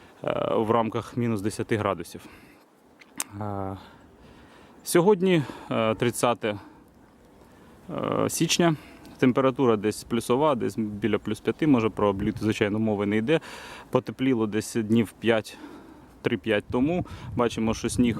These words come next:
весь майже вже скатало. От. Ну, власне, почнемо спочатку. От, е, що я рекомендував у, е, статті, це зробити, по-перше, загальний огляд, загальний огляд точку.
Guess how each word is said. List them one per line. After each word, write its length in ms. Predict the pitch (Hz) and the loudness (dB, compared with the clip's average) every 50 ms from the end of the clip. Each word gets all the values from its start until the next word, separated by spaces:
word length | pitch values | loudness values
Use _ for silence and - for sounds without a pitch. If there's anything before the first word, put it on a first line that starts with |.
| - - | -2 0
весь 300 | 117 107 110 104 - - | 2 2 2 2 2 -2
майже 300 | 110 107 110 104 104 107 | -4 -2 -2 -2 -2 -2
вже 160 | 98 101 107 | -2 -4 -6
скатало. 540 | - - 131 127 - - 180 175 156 147 143 - - - - - - - - - - - - - | -6 -4 -4 -4 -2 0 0 0 0 0 -2 -2 -6 -6 -4 -4 -4 0 0 0 0 0 -4 -2
От. 180 | - 214 208 - - - - - - - - - - - - - - - - - - - - - - - - - | -2 -4 -4 -2 -4 -4 -4 -4 -4 -4 -4 -6 -6 -8 -6 -4 -4 -4 -2 -2 -2 -2 -2 -4 -4 -6 -4 0
Ну, 220 | 165 185 208 165 131 - - - - 147 | 0 2 2 2 0 0 -4 -8 -4 -2
власне, 360 | 131 143 143 - 147 131 120 123 - - | 0 0 0 0 -2 -6 -6 -6 -6 -8
почнемо 480 | 139 - - 143 135 131 123 120 110 - - - - - - - - _ - - | -8 -6 -4 -2 0 0 0 -2 -4 -6 -12 -20 -20 -20 -20 -20 -20 _ -20 -20
спочатку. 580 | - - - 139 131 - - - - - - 110 | -16 -4 -2 -2 -2 0 -4 -6 -6 -6 -4 -4
От, 200 | 110 110 - - | -4 -2 -2 0
е, 200 | 117 113 110 113 | 2 2 2 2
що 160 | - - 156 | 0 2 4
я 120 | 147 127 123 | 6 6 4
рекомендував 760 | 127 - 135 127 131 131 117 135 131 131 127 117 110 107 117 | 4 4 4 6 6 6 4 4 2 2 2 2 0 -2 -2
у, 200 | 110 113 113 - - - - - - - - | -2 -2 -2 -4 -6 -20 -20 -20 -20 -14 -8
е, 160 | - 55 - - | -4 -4 -4 -4
статті, 500 | - - 127 - - - 190 190 160 131 - - | -2 -2 -4 -4 -2 0 2 2 2 0 -2 -10
це 380 | - - 139 143 143 123 - - | -6 0 2 4 4 4 2 0
зробити, 600 | 113 117 107 120 110 101 127 135 - - 113 101 92 - - - - - | -4 0 2 2 2 4 2 2 2 2 -2 -2 -2 -10 -18 -20 -14 -2
по-перше, 720 | - 110 - - 123 120 - - - 110 107 101 98 98 - - - - - - - - | -2 -2 2 2 0 0 0 -6 -6 -4 -2 -2 -2 -2 -4 -8 -16 -20 -20 -20 -18 -10
загальний 480 | - 104 117 117 117 131 123 117 117 113 | 0 0 2 2 2 2 0 0 -2 -2
огляд, 400 | - 117 117 107 107 107 92 - - - _ - - - | -2 -2 -2 -2 -2 -4 -6 -6 -20 -20 _ -20 -20 -16
загальний 440 | - - 117 110 120 120 120 113 - | -4 -4 -2 0 0 -2 -2 -4 -6
огляд 300 | 110 104 107 107 101 - | -6 -6 -4 -4 -4 -4
точку. 320 | - - - - - - | -6 -8 -8 -8 -14 -16